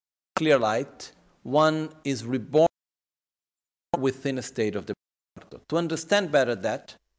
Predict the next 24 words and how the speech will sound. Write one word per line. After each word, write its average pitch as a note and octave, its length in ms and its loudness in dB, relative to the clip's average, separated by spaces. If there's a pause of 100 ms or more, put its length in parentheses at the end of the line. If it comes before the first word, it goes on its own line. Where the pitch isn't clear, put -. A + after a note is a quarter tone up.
(220)
one D#3+ 220 2
of D#3+ 120 -4
the C#3+ 80 -4
things D#3 340 -8
that B2 160 -6
we B2 120 -6
need B2 180 -8
to A#2 60 -12
go C#3+ 260 -2
through A#2+ 440 -8 (320)
is B2 140 -6
the C#3 180 -8
understanding C3 800 -6
of A#2 220 -6
the - 60 -20
process A2+ 420 -6
of F#2+ 140 -12
dreaming, A#2 420 -6 (560)
which C3+ 220 -10
is A#2+ 140 -8
not D3+ 240 4
the B2 60 -6
same G#3+ 360 -2
thing, G#3+ 360 -6